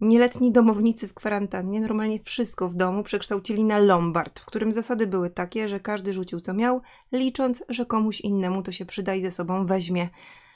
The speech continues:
Skończyły się ziemniaki, filtry do wody i papier do drukarki, choć Bóg mi świadkiem, w obliczu pandemii nabyłam ilość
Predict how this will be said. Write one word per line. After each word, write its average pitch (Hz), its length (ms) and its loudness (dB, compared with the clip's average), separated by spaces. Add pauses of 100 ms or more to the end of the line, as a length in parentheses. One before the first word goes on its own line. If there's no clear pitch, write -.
(120)
Skończyły 254 420 -2
się 180 140 -8
ziemniaki, 208 600 -4 (240)
filtry 208 340 -4
do 196 120 -2
wody 190 240 -2
i 190 220 -6
papier 170 400 -8
do 170 100 -6
drukarki, 226 440 -6
choć 208 260 -4
Bóg 240 240 -4
mi 277 120 4
świadkiem, 226 540 0
w 202 40 -2
obliczu 185 340 -4
pandemii 202 500 0
nabyłam 180 460 0
ilość 202 440 -4